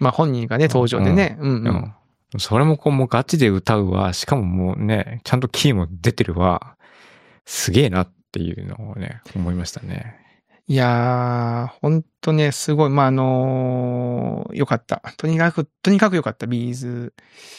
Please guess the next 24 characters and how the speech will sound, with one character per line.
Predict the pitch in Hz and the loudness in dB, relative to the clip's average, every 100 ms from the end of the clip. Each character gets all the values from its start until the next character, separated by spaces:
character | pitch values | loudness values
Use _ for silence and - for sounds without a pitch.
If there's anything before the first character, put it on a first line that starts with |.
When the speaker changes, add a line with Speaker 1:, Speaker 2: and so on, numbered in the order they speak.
| - - - _ | -20 -20 -20 _
Speaker 2:
<laughs> | - - - - - - - - - - - - | -20 -18 -14 -14 -14 -20 -20 -20 -20 -14 -6 -2
Speaker 1:
い | |
や、 | |
も | 139 | -2
う | 135 | -2
す | 175 | 2
ご | 220 | 2
い | |
ん | |
で | 165 | 2
す | |
よ。 | 156 | 2
あ | |
の、 | 180 | 2
Speaker 2:
そ | 190 | 4
う | |
な | 214 | 4
ん | |
だ | |
ね。 | 320 | 4
Speaker 1:
あ | - | 4
の | 143 | 2
後 | |
ね、 | 131 160 | 2 -2